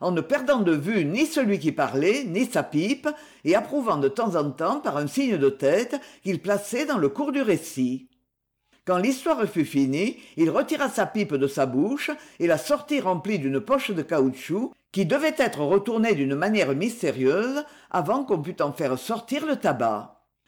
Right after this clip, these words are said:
Tandis qu'il bourrait le fourneau de sa pipe des débris de tabac avec son petit doigt,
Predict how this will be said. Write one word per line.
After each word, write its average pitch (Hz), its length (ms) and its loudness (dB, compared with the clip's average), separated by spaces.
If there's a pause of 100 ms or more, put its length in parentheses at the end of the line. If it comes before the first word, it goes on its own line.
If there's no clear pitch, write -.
(160)
Tandis 240 380 2
qu'il 190 200 -4
bourrait 226 240 2
le 151 100 2
fourneau 233 380 -2
de 151 80 -2
sa 143 200 0
pipe 208 380 -2
des 131 160 2
débris 220 320 -2
de 170 120 0
tabac 170 340 2
avec 135 260 0
son 127 140 -6
petit 151 320 -4
doigt, 147 380 0